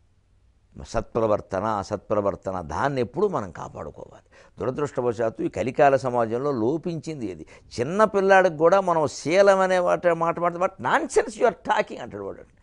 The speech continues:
శీలం అంటే nonsense అయింది ఇవాళ. ఇంక ప్రపంచం ఎక్కడి నుంచి బాగుపడుతుంది?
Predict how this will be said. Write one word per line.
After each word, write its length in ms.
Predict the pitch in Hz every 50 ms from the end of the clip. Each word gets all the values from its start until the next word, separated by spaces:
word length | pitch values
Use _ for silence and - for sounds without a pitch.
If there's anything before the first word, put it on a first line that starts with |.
| _ _ _ -
శీలం 320 | - - 151 185 202 202
అంటే 240 | 185 180 170 202 175
nonsense 500 | 147 143 160 175 - - 180 165 - -
అయింది 200 | 92 85 85 67
ఇవాళ. 220 | 55 - - _ _ _ _ _ _ _ _ _ _ _ _ _ _ _ _ _ _ _ _ _ _ _ _ _ -
ఇంక 200 | 156 151 170 131
ప్రపంచం 360 | 160 156 170 190 170 190 185
ఎక్కడి 200 | 165 156 175 170
నుంచి 100 | 170 160
బాగుపడుతుంది? 640 | 160 160 156 156 143 147 143 - - - - -